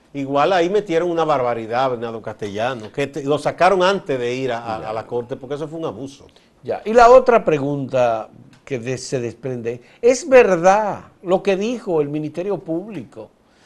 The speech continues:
Speaker 2: de que Punta Catalina no fue afectada por el soborno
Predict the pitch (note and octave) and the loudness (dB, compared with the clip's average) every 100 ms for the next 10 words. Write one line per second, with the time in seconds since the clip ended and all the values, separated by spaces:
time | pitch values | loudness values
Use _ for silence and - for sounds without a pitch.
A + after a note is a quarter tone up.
0 | _ _ D#3 F3+ - E3+ G#3 G3 F#3 F#3+ | _ _ -2 -2 -2 0 4 4 4 2
1 | G3+ A3+ G#3+ A#3+ A#3+ B3+ B3 A3+ A3+ E3+ | 2 0 4 2 2 4 4 2 -8 -8
2 | - G3+ G#3+ F#3 D#3 F3+ F3 D#3+ F#3 E3+ | 0 2 4 0 0 0 0 0 -4 0
3 | F#3+ F#3+ E3 D#3 - | 0 0 -4 -8 -14